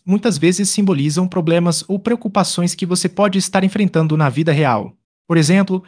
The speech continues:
se você sonha com formigas invadindo seu jardim, isso pode representar ansiedade sobre algo que está fora do seu controle. Os sonhos com pragas podem ser um sinal de que você precisa prestar atenção a algo que está te incomodando.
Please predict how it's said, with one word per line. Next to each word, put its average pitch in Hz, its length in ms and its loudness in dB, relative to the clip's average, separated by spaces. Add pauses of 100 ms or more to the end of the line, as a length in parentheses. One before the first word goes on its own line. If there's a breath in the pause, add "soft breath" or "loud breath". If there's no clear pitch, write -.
(120 loud breath)
se - 140 -8
você 175 180 0
sonha 190 240 2
com 185 140 -4
formigas 156 560 -2
invadindo 170 420 2
seu 202 160 0
jardim, 131 500 0 (220)
isso 208 240 0
pode 208 240 0
representar 196 580 2
ansiedade 160 540 2
sobre 196 400 0
algo 170 300 2
que 185 100 -2
está 165 240 -2
fora 170 320 0
do 156 100 -4
seu 196 200 -2
controle. 156 680 -2 (340)
Os 139 120 -2
sonhos 220 280 0
com 196 200 0
pragas 156 360 -2
podem 196 360 0
ser 180 180 -2
um 185 80 2
sinal 156 380 2
de 165 120 0
que 180 120 -6
você 175 260 -2
precisa 196 420 0
prestar 196 360 -2
atenção 185 480 0
a 170 60 2
algo 147 300 0
que 180 120 -4
está 202 240 -2
te 196 160 -2
incomodando. 151 720 -2